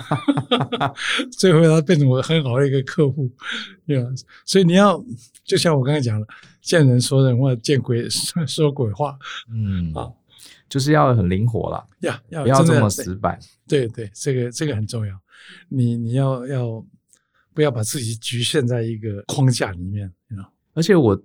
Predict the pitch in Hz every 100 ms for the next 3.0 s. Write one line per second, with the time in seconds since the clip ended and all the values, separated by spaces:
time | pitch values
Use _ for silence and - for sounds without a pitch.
0 | _ - 165 147 113 101 82 113 123 120
1 | 123 95 113 120 - 78 78 113 107 107
2 | 98 - 117 160 101 - 135 135 113